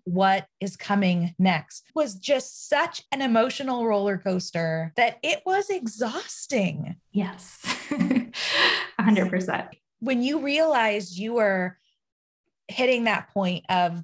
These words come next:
Speaker 1: burnout and exhaustion and being able to take a step back, not everybody has the ability to take that step back. What have you put in place that when you need it,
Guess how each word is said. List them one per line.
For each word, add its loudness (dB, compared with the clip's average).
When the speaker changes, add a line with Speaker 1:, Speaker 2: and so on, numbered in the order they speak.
Speaker 1:
burnout -2
and 2
exhaustion -2
and 2
being 2
able 2
to -8
take -4
a 0
step -2
back, 0
not 4
everybody 2
has 0
the 0
ability 0
to 0
take -4
that -2
step -2
back. 0
What 2
have 0
you 2
put 0
in 2
place 0
that -2
when 0
you -2
need -2
it, -4